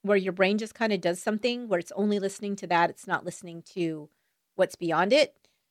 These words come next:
Now, thumps and things like that, yes, I think you, you know, you would feel it. It would be something that you would pick up on. But here's the thing,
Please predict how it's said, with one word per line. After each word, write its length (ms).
Now, 220
thumps 600
and 160
things 360
like 220
that, 340
yes, 600
I 80
think 260
you, 220
you 120
know, 60
you 160
would 160
feel 300
it. 280
It 160
would 120
be 100
something 420
that 140
you 140
would 180
pick 180
up 160
on. 320
But 360
here's 220
the 80
thing, 360